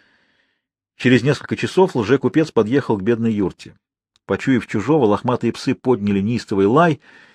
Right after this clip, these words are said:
и из юрты вышел сгорбленный годами старик с редкой седой бородой на тёмном лице. «Салам, Болтай!»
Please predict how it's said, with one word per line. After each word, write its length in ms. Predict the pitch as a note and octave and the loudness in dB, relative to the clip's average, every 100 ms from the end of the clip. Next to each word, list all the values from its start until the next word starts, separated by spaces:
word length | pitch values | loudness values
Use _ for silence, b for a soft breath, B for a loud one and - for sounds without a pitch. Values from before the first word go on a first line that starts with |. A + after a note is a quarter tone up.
| b b _ | b b _
и 160 | F#2+ G2+ | -2 0
из 120 | F#2 | 2
юрты 360 | A#2 E3 - A2+ | 4 4 4 4
вышел 420 | C#3 - B2+ A2 | 4 4 2 0
сгорбленный 560 | E2 A2 C3 G#2+ G#2 | 2 2 2 2 0
годами 320 | F#2+ G2+ B2 A2 | 2 2 2 0
старик 480 | - A2 C#3+ D3+ - | 0 2 2 0 -4
с 120 | - | -2
редкой 320 | A2+ A#2 A2 | 0 0 -4
седой 260 | G#2 G#2+ G#2 | -4 0 2
бородой 380 | G#2 A2 G2+ | 2 2 2
на 100 | F2 | -2
тёмном 320 | F2+ F#2+ F2+ G2 | -4 -4 -2 -4
лице. 300 | G#2 G2 D2 _ _ _ _ _ _ _ _ _ - | -6 -8 -10 _ _ _ _ _ _ _ _ _ -6
«Салам, 500 | - D3 G#3+ F#3 A2 | 2 4 6 4 4
Болтай!» 540 | C#3+ E3+ G#3 D3+ F2+ | 2 4 4 4 2